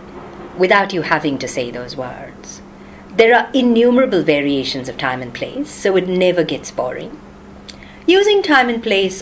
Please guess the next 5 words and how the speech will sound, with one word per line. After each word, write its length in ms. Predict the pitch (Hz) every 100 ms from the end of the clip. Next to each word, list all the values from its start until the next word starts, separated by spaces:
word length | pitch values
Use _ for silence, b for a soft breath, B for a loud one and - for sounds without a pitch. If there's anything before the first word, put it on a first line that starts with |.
| -
also 280 | 226 233 294
keeps 340 | - 247 -
your 140 | 202 190
stories 640 | - 185 165 165 170 165
conversational, 920 | - 202 180 170 - 180 - 156 -